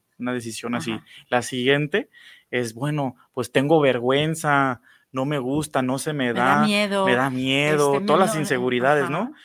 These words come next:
Speaker 1: Y hay veces, y sí es cierto, o sea, ¿cuántas veces no andas solo? Eh, quedaste de una cita con alguien,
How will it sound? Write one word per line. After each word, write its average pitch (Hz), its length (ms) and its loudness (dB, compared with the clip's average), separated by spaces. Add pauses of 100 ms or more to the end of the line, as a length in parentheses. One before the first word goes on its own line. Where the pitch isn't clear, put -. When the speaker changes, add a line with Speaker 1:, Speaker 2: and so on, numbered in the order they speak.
(120)
Speaker 1:
Y 123 100 -2
hay 131 100 2
veces, 156 220 -2
y 135 100 -8
sí - 140 -8
es 151 60 -10
cierto, 185 520 -2
o 120 160 -6 (120)
sea, 120 300 -4 (300)
¿cuántas 156 320 -2
veces 175 300 -4
no 165 340 -4
andas 165 260 -4
solo? 156 640 -2 (280)
Eh, 120 360 -8
quedaste 123 340 -4
de 131 220 -4
una 127 180 -8
cita 139 320 -2
con 127 220 -4
alguien, 151 640 -2